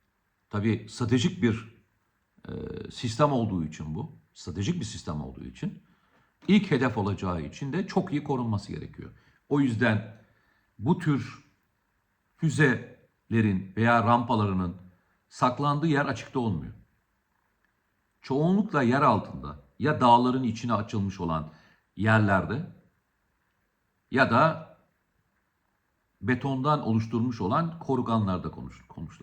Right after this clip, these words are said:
e, e, korunuyor. Bunun bir maliyeti var.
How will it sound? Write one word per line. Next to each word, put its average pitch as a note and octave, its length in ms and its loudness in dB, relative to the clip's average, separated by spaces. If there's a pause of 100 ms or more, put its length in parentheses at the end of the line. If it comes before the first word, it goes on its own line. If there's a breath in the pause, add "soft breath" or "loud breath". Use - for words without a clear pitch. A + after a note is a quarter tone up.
e, D#2 460 -14
e, E2 160 -8
korunuyor. G2 400 -2 (1300)
Bunun F#3+ 240 4
bir A3 80 8
maliyeti E3+ 520 6
var. A2 140 -4